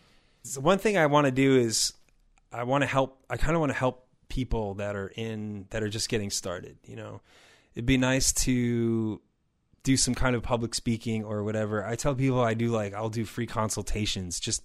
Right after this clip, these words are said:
P M me and, you know, ask me whatever you want, because I feel like a lot of musicians are out there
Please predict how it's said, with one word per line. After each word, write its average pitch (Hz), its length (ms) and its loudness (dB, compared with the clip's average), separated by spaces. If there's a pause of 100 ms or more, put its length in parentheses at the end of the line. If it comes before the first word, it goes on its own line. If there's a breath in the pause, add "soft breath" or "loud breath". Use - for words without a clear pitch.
(140)
P 113 220 -2
M 98 160 -2
me 95 240 -6
and, 98 440 -12
you 117 100 -8
know, 98 300 -6 (400 soft breath)
ask 135 240 2
me 139 100 4
whatever 123 300 6
you 113 120 4
want, 107 240 -2
because 113 440 0 (500 soft breath)
I 127 80 -2
feel 165 220 4
like 165 160 4
a 147 80 6
lot 139 180 10
of 131 60 4
musicians 120 640 0
are 120 120 0
out 117 220 2
there 107 440 0